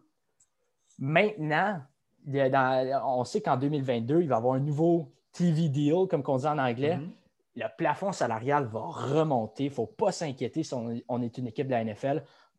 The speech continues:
Speaker 1: Donc, selon moi, des, de part et d'autre, c'est rare qu'on dise ça des Cowboys. Souvent,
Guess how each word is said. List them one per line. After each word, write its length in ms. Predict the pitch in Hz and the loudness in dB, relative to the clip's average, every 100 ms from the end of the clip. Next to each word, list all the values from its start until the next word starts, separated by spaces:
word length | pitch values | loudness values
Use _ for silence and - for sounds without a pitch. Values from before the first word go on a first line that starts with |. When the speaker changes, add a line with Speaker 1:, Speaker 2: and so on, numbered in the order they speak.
| _ - | _ -12
Speaker 1:
Donc, 200 | 127 - | -10 -2
selon 280 | 180 170 123 | 2 4 4
moi, 280 | 120 131 127 | 4 4 4
des, 240 | 120 117 - | 2 -4 -8
de 160 | 147 117 - | -6 -6 2
part 240 | 196 190 151 | 8 8 8
et 140 | 127 | 4
d'autre, 180 | 143 160 | 4 6
c'est 140 | 170 | 6
rare 160 | 202 262 | 8 8
qu'on 140 | 175 | 4
dise 80 | 139 | 2
ça 80 | 196 | 2
des 120 | 139 | 4
Cowboys. 380 | 139 123 143 156 | 6 6 4 0
Souvent, 520 | - - 147 196 | -2 -2 2 2